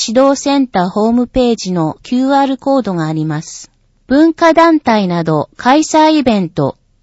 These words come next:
ご来場ください。第四十七回、寄居地方ユネスコ作品展。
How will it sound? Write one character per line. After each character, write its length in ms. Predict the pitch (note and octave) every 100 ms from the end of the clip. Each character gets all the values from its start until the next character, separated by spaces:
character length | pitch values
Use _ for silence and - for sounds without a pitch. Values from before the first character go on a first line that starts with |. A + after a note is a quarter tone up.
| _ _ _
ご 120 | - A3
来 260 | B3 C4+
場 220 | B3+ B3+ B3
く 80 | A#3
だ 140 | A#3
さ 220 | - G#3+
い。 100 | F3+ - _ _ _ _ _
第 300 | D#4 E4 C4
四 240 | C#4 D#4+
十 240 | C4+ A3 G3+
七 280 | G3 A3
回、 400 | A#3 F#3 D#3 C#3+ _ _ _ _ _
寄 180 | A3+ B3+
居 200 | D#4 D#4+
地 220 | - -
方 380 | A#3+ G3+ D#3 - _ -
ユ 120 | G#3
ネ 180 | C4 C#4+
ス 100 | -
コ 120 | C#4
作 280 | - C#4 -
品 280 | C4+ C4
展。 420 | - D#3+ D3+ C3+